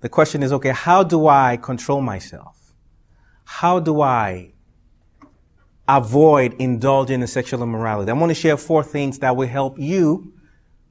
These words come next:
avoid and overcome sexual immorality. Number one,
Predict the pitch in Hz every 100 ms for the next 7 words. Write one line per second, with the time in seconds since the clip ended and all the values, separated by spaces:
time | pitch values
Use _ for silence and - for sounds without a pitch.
0 | _ _ _ 127 131 110 143 147 147 131
1 | 117 117 139 139 131 - 143 127 120 113
2 | - - 127 135 123 117 113 117 110 127
3 | 214 214 202 151 135 127 123